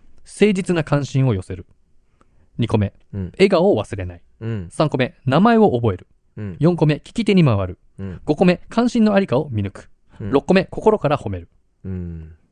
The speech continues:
Speaker 1: これやっとけば、
Speaker 2: あ。
Speaker 1: 人から好かれますっていう話。
Speaker 2: 俺もっと絶対もっとこ-、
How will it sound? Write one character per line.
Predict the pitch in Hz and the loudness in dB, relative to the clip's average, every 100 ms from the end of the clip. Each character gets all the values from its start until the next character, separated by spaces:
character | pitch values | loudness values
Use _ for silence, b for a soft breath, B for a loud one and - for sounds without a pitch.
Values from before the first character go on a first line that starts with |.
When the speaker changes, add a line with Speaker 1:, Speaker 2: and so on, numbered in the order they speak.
| _ _ | _ _
Speaker 1:
こ | - | 2
れ | 285 | 4
や | 262 | 4
っ | |
と | 254 | 0
け | 135 | 0
ば、 | 107 95 - | -2 -2 -8
Speaker 2:
あ。 | 110 | -6
Speaker 1:
人 | 110 185 | -4 2
か | 190 | 2
ら | |
好 | - | 2
か | - | 0
れ | 165 | 0
ま | 156 | -2
す | - _ | -10 _
っ | |
て | 104 | -12
い | 92 | -4
う | |
話。 | 170 | 0
Speaker 2:
俺 | 175 | 2
も | 202 | 0
っ | 208 | -2
と | 123 | -8
絶 | 107 135 | -8 -8
対 | - 185 175 | -2 -2 -2
も | 175 | -8
っ | 170 | -8
と | 127 | -8
こ-、 | - 120 | -10 -14